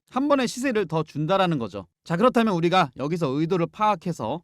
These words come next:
이러한 자리를 보시는 겁니다. 저점을 계속해서 높여가죠. 그리고 이 앞에 있는 박스권 매물대 갭으로 돌파하려던 날짜가 칠월 이십팔 일입니다. 자, 그렇다면 여기서 갭으로 돌파 시도를 하려고 했고 윗골이 달렸지만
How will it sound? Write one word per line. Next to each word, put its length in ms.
이러한 320
자리를 320
보시는 420
겁니다. 480
저점을 380
계속해서 540
높여가죠. 640
그리고 320
이 140
앞에 200
있는 200
박스권 640
매물대 580
갭으로 480
돌파하려던 880
날짜가 440
칠월 420
이십팔 540
일입니다. 440
자, 140
그렇다면 400
여기서 260
갭으로 440
돌파 340
시도를 380
하려고 280
했고 380
윗골이 320
달렸지만 560